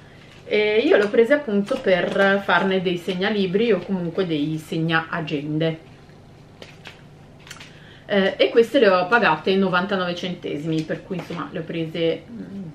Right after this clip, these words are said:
in realtà ci ho anche pensato perché Ecco, l'idea è quella di fare declutter, <laughs> quindi di buttare roba e di non riempirmi di roba a mia volta,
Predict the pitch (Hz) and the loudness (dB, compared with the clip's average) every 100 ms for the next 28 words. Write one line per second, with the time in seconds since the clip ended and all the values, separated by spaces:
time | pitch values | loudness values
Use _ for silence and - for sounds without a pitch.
0 | 156 - - - - - - 190 202 269 | -16 -18 -20 -18 -16 -10 -4 -2 0 -2
1 | 202 180 - 196 190 214 208 - 196 165 | 0 -2 -2 -2 -2 0 0 0 -2 -2
2 | 160 - - - - - 208 214 202 262 | -4 -6 -18 -20 -6 -2 -2 2 2 4
3 | 254 240 247 247 190 190 185 202 208 214 | 6 6 6 0 -2 -2 2 4 4 0
4 | 180 180 190 202 - 196 175 202 226 214 | 0 -4 -6 -8 0 2 4 2 2 2
5 | - - - 196 233 254 233 220 202 202 | 0 -2 2 4 4 0 -4 -4 -4 -2
6 | 233 208 185 202 196 254 285 208 190 190 | 0 0 0 2 4 4 2 2 4 4
7 | 208 202 175 175 - - - 233 254 240 | 2 0 0 0 -4 -18 -4 0 4 4
8 | 214 220 220 - 233 185 170 165 165 165 | 4 4 2 2 2 4 2 -2 -2 0
9 | 156 156 160 156 - 160 165 160 160 147 | 0 0 -2 -4 -6 -6 -4 -4 -4 -4
10 | 151 - 233 | -4 0 0